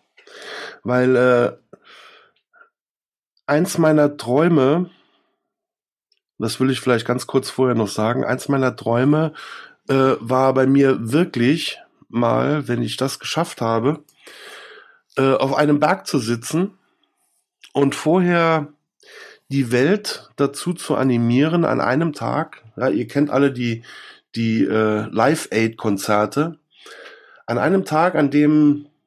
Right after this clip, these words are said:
die Hälfte, de-, in dem ich das Ziel geschafft habe, die Hälfte der Depressionen weltweit, ähm, einfach wegzubekommen,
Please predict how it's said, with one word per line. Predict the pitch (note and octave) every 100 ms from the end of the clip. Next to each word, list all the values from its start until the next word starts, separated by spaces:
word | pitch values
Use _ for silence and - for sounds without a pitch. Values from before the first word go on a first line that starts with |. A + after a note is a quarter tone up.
| _ -
die | B2+
Hälfte, | C3+ F3 - F#3 E3+ E3+ C#3+ _ _ C3+
de-, |
in | B2+ A2 B2 C3+ B2
dem | D3 E3
ich |
das | C#3+ -
Ziel | - F#3+
geschafft | C#3 - D3+ -
habe, | E3 D3+
die | B2+
Hälfte | A#2 D3 D3 B2+
der | B2+
Depressionen | B2 A2+ A#2 B2 C#3 B2+
weltweit, | A2+ B2+ A#2+ A#2+ C3 D3 - - - - - - - -
ähm, | B2+ B2 A#2+ A#2+ A#2 - _ _
einfach | C3 B2+ A#2+
wegzubekommen, | C#3 C#3+ - B2 A#2 G#2+ G#2 C#3+ D3